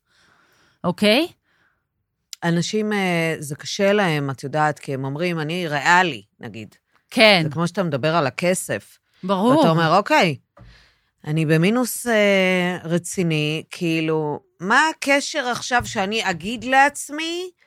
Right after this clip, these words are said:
Speaker 2: 'יש לי ויש לי, אבל אין לי'?"
Speaker 1: כן, אבל ככל שאתה תתמקד בהן, אתה מגדיל את ההן, כמו כל דבר.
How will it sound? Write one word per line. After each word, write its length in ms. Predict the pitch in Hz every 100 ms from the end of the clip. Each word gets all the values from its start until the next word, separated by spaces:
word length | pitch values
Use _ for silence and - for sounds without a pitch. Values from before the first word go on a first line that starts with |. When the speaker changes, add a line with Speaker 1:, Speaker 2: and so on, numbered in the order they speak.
| _ _ _ _ -
Speaker 2:
'יש 500 | 143 208 247 - -
לי 480 | 226 208 208 185 180
ויש 600 | 131 131 139 214 233 -
לי, 240 | 226 190 147
אבל 220 | 143 151
אין 200 | 262 359 381
לי'?" 160 | 285 131 - _ _ _ _ _ _ -
Speaker 1:
כן, 220 | 302 226
אבל 160 | 175 180
ככל 300 | 180 214 233
שאתה 300 | 277 - 214
תתמקד 600 | 196 - 180 - 220 185
בהן, 420 | 196 214 165 170
אתה 180 | 160 190
מגדיל 460 | 180 165 143 165 165
את 140 | -
ההן, 260 | 196 269 370 233
כמו 220 | 185 175
כל 220 | - 226 285
דבר. 380 | 359 302 151 135